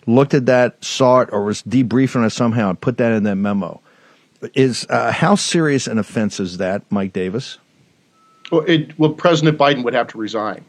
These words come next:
Speaker 2: if, if that, if, if they can prove this, if you can link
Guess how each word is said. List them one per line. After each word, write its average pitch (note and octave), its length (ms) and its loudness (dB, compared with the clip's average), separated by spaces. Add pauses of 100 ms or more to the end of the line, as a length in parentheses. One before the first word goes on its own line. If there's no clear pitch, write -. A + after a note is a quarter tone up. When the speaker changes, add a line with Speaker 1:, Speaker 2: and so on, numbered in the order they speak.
Speaker 2:
if, B2+ 240 -10
if B2+ 160 -6
that, B2+ 300 0
if, A#2 180 -4
if - 140 -4
they C#3+ 160 2
can D#3 200 0
prove C#3+ 360 -4
this, C3 200 -2
if - 140 -6
you D3 100 0
can D3+ 360 0
link C3+ 340 0